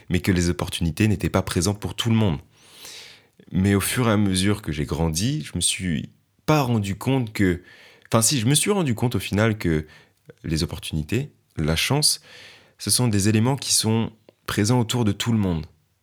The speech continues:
Aussi bien de toi que de moi, que ta, tes stars préférées, que ton voisin, ta voisine, que ton collègue de classe. On a tous de la chance. On a tous des opportunités autour de nous.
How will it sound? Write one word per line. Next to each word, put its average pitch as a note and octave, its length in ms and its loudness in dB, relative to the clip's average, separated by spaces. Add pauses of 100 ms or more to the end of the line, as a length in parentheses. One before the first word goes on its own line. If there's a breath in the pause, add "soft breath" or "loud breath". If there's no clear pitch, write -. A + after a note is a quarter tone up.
(440)
Aussi G2 200 0
bien G#2 200 2
de F2 80 -2
toi D3+ 480 2
que - 180 -8
de - 100 -8
moi, B2 460 2
que D#2 300 -4 (560 loud breath)
ta, F2+ 100 2
tes E2+ 300 -8
stars F#2+ 240 -2
préférées, G#2 560 0
que F2+ 100 -8
ton D#2+ 140 -6
voisin, E2 420 0
ta G2 100 -2
voisine, E2 400 0
que G#2+ 120 -6
ton D#2 340 -2
collègue F2 300 2
de D2+ 80 -2
classe. G#2+ 440 0 (520 loud breath)
On G2 80 2
a G2+ 80 4
tous - 560 0 (200)
de F#2+ 120 2
la F#2 100 4
chance. - 500 -4 (200)
On E2+ 80 0
a E2+ 60 0
tous - 580 -2
des D#2+ 160 0
opportunités - 560 -4
autour G2+ 240 0
de D2+ 100 0
nous. G2 240 0